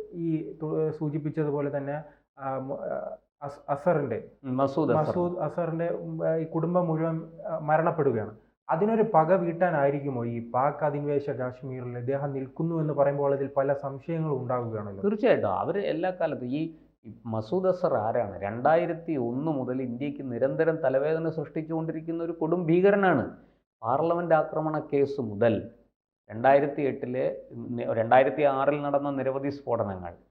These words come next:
Speaker 2: രണ്ടായിരത്തി എട്ടിൽ, ആ, നടന്ന മുംബൈ അറ്റാക്ക്,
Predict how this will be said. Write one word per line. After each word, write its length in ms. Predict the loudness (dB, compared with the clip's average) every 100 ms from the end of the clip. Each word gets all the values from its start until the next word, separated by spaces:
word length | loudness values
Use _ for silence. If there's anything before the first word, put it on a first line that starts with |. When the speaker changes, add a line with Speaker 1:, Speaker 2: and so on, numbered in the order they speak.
| _ _ -4
Speaker 2:
രണ്ടായിരത്തി 520 | 4 6 6 2 -2
എട്ടിൽ, 460 | -4 -4 -2 0 0 -4 -14 _ _ -4
ആ, 100 | 2 4 4 0 -4
നടന്ന 300 | -4 -2 -2
മുംബൈ 400 | -2 -2 4 6 6
അറ്റാക്ക്, 540 | 4 0 -4 -6 -16